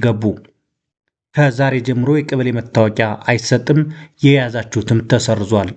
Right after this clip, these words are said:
በቀበሌ መታወቂያ መጠቀም አይቻልም ብሏል ከተማ አስተዳደሩ። ኢትዮጵያ ከአራት ዓመታት በኋላ የአፍሪካ ዋንጫ እንድታዘጋጅ ተመረጠች። ጤና ይስጥልን፣ እንደምን ቆያችሁ የተወደዳችሁ የቀለም ቤተሰቦች?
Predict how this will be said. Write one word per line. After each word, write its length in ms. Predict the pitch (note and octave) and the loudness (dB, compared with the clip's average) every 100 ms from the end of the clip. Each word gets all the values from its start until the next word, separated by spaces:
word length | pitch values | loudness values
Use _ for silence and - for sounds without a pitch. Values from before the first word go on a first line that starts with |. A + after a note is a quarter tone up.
| - _ | -16 _
በቀበሌ 340 | B2 B2+ A#2 A2 | -8 -2 -2 -2
መታወቂያ 440 | A2 A2+ G#2+ A2 | 0 0 0 0
መጠቀም 460 | G#2+ A2 A2+ B2+ D3 D3 - _ _ - | -2 -2 0 2 0 -2 -12 _ _ -6
አይቻልም 580 | B2+ - - G2 F#2+ G2 | -6 -4 -4 -2 -2 0
ብሏል 280 | A2+ A#2 B2 - - | 2 2 0 -6 -16
ከተማ 400 | - A2 G#2 G2+ | 0 0 2 -2
አስተዳደሩ። 480 | F#2+ - G#2+ G#2+ A2 G2 - _ _ _ _ - | -2 0 0 0 -4 -6 -14 _ _ _ _ -12
ኢትዮጵያ 420 | C#3+ D#3+ D#3 B2 G#2 | -2 -2 0 -4 -2
ከአራት 360 | B2 C3 C3 | 0 0 0
ዓመታት 320 | C#3 B2 A#2 | -2 0 -4
በኋላ 280 | A2 B2 C#3 | -2 0 2
የአፍሪካ 340 | D3+ B2 A#2+ - | 0 -2 -4 -2
ዋንጫ 240 | A#2 A2+ A2 | 0 0 -2
እንድታዘጋጅ 680 | A2 A2 G#2 G2+ A2 A2+ G#2 | -2 -2 -2 0 0 0 4
ተመረጠች። 520 | C3 C#3 C3+ G#2+ - - - _ _ _ _ _ _ _ _ _ | 4 4 2 -4 -8 -10 -10 _ _ _ _ _ _ _ _ _
ጤና 140 | - C#3 | 0 2
ይስጥልን፣ 340 | C#3 E3 D3 | 2 2 2
እንደምን 300 | C#3 A#2 A2 | 2 -2 -6
ቆያችሁ 460 | A2 A2 A2 B2 E3+ E3 | -4 -2 0 4 4 4
የተወደዳችሁ 680 | B2 A2 - A2 G#2+ G2+ A2+ | 2 2 -2 0 0 0 0
የቀለም 380 | G#2+ - A2+ A2+ | 0 0 0 -2
ቤተሰቦች? 440 | A#2 D3 D#3+ | 0 2 2